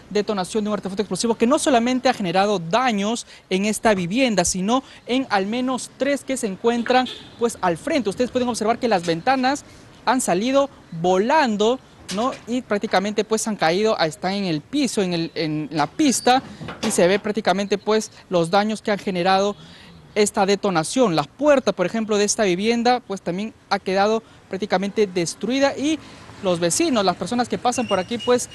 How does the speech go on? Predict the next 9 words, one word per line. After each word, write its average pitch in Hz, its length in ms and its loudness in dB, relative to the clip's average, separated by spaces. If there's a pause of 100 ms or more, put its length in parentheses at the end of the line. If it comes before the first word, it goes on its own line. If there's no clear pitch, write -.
(140)
se 190 180 -2
sorprenden 226 640 4
tras 226 300 2 (200)
ver 208 360 2
esta 226 400 2 (580)
situación 220 580 0
lamentable 226 840 0
aquí 226 340 -2
en 233 140 -4